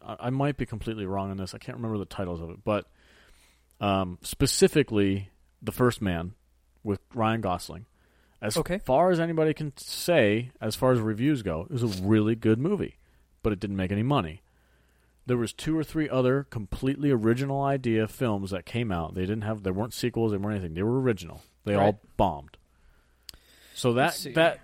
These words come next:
Speaker 1: that right there <clears throat> is what makes me think when people say, "We want original content," I'm like, "Well, then go to the frickin' movies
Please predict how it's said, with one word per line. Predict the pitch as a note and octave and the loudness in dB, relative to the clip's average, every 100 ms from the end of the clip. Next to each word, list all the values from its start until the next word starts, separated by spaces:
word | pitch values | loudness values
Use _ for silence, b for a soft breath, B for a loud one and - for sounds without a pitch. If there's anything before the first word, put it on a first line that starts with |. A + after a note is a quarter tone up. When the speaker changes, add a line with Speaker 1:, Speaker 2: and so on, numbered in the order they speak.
| - | -4
Speaker 1:
that | C3 D#3+ F3 | 0 2 4
right | F#3+ C#3+ | 2 4
there | D3 F3 G3 - B2+ | 4 4 0 -8 -16
<clears throat> | _ | _
is | C#3 B2 | -6 0
what | C3+ A#2+ | 0 2
makes | C3+ C3+ | -4 -4
me | C#3 C3+ | -4 -4
think | - B2+ A#2 - - | -2 -2 -4 -12 -10
when | A#2+ | -8
people | - C#3+ | -6 -6
say, | B2 C3 A#2 | 0 2 2
"We | C#3 G3 | 2 4
want | G#3+ G3+ F3 | 4 4 4
original | G3 E3+ F3+ | 2 0 -6
content," | - F#3 F#3+ - C3+ - | -2 0 0 0 -2 -2
I'm | C3 | -6
like, | C#3 C3+ | -6 0
"Well, | D#3+ | 0
then | D3+ C3+ - | 0 -4 2
go | C#3 D#3 D#3 | 4 4 0
to | - | -4
the | B2 | -8
frickin' | - D3 - G#2 | -6 -6 -4 -4
movies | A2 C#3+ F#2+ F#2 | -2 -2 -2 -4